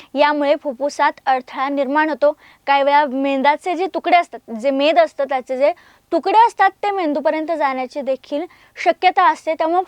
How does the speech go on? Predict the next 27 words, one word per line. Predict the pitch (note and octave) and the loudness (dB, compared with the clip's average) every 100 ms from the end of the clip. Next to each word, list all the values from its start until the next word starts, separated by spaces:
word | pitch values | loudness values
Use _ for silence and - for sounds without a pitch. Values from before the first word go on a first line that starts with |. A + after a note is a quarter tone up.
| _ | _
फॅट | F4 F#4 - - | 0 0 -2 -6
एम्बोलिझम | D#4 D4+ F#4 G4+ E4+ E4 F#4+ - - _ | -2 2 2 2 0 -2 -2 -8 -20 _
ही | - G#4 F#4 | 2 4 4
जी | G#4+ G#4+ | 2 2
परिस्थिती | E4+ D#4+ - F4+ C#4+ | 0 -2 -4 -6 0
आहे, | F4 D4+ D4 | 2 2 0
ती | C#4+ D4+ | -4 -2
गंभीर | C#4 C4 C4+ E4+ | -2 -2 -4 -4
परिस्थिती | D4+ C4 C#4 - B3 - D4+ - - - | -2 -4 -4 -10 -12 -8 -8 -8 -20 -2
त्यावेळी | D#4 C#4+ B3+ E4 - _ - | 0 2 0 -2 -6 _ -6
उद्भवू | D4+ A#3+ C#4 | -2 2 2
शकते. | B3 B3 - C#4 - _ _ - | 0 -8 -6 -6 -6 _ _ -2
अनेकदा | E4 F#4+ F4+ G#4+ | 0 2 2 2
ही | G#4+ | 2
सर्जरी | G4 F#4 D4 E4 F4 | 4 2 2 0 0
मृत्यूला | F4 D4 C#4+ C#4+ | -4 -6 -4 -2
कारणीभूत | D4 C4 A#3+ B3+ D4+ - | -2 -4 -6 -8 -10 -10
ठरते. | C4+ D4+ - | -8 -8 -8
अनेकदा | B3+ B3 B3+ C4 C#4 | -10 -8 -6 -2 -2
वेगवेगळे | B3+ A#3 C4 C#4 - - | -2 -2 0 -2 -2 -2
आजार | B3+ B3 D#4 G4 - - - | -2 2 2 0 -8 -20 -6
जडतात | A#3+ D4 D#4+ F#4 F#4 _ - | 2 2 2 0 0 _ -2
किंवा | E4+ | 0
मग | E4 F4 F4 D#4 | 2 0 -2 -4
न | C4+ | -2
भरून | E4 G#4+ G4+ F#4+ F4 | 0 2 2 0 -2
निघणारं | D4 C#4 C4 | -2 -4 -4